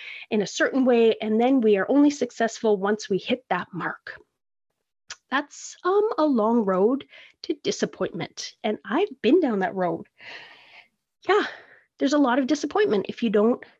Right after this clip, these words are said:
meet the mark that you set in your head, right, of doing, like, a complete straight line moonshot, direct, and hit it. No, there's probably gonna be setbacks, or don't even call them setbacks,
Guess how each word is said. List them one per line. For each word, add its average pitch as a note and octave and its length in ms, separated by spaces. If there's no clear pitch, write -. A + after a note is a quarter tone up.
meet A#3+ 240
the D4 60
mark F#3+ 600
that - 100
you A#3+ 180
set G3+ 260
in A#3+ 100
your C#4 100
head, F#3+ 460
right, A3+ 380
of G#3 220
doing, G#3+ 260
like, G3+ 160
a F3 140
complete D4+ 420
straight D#4 380
line C4+ 400
moonshot, A3+ 640
direct, G#3+ 520
and G#3 140
hit - 160
it. - 100
No, D4+ 240
there's A3+ 140
probably A#3 500
gonna C#4+ 220
be D4 160
setbacks, C#4+ 760
or G#3 180
don't D4 300
even G#4+ 120
call A#3+ 140
them F#3 120
setbacks, - 640